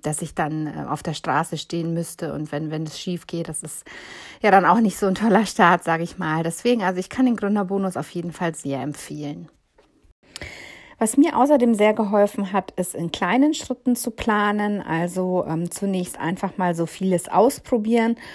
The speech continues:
und dann eben auf das setzen, was funktioniert und das lassen, was nicht funktioniert. Das klingt jetzt erstmal sehr simpel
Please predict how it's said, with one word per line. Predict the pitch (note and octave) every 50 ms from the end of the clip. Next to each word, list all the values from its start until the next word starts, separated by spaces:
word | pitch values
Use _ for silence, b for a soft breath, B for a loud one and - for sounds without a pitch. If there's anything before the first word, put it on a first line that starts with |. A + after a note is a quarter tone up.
| B B B B B B
und | G3 G#3 G3
dann | G3+ F#3+ F#3
eben | - E3+ F#3 F#3
auf | - D#3 - -
das | - E3+ E3+ -
setzen, | - F#3+ F3+ - - - F#3 E3 D#3+
was | D3+ D3+ - -
funktioniert | - F#3+ F3+ E3+ - - - F#3+ F3+ G3 A3 C4 D4+ D#4+ - -
und | - F#3+ F#3+ F#3 -
das | E3 D#3+ - - G3+
lassen, | F3+ F3 G3 - - A#3+ G#3
was | F3 F3+ -
nicht | - F#3 G3+ - - -
funktioniert. | - - D#3 D#3 D3+ - - D3+ D#3 D3+ D3 D3 D3 - -
Das | - - -
klingt | - - A#3+ B3+ C#4 C4+ -
jetzt | A#3 A3 -
erstmal | - - G3 F#3+ - - - F3+ F3
sehr | E3 E3+ F3 F3 F3 E3+
simpel | E3+ - - - C#4 B3+ C4+ C#4 - E4 D#4+ F4 G#4 G#4+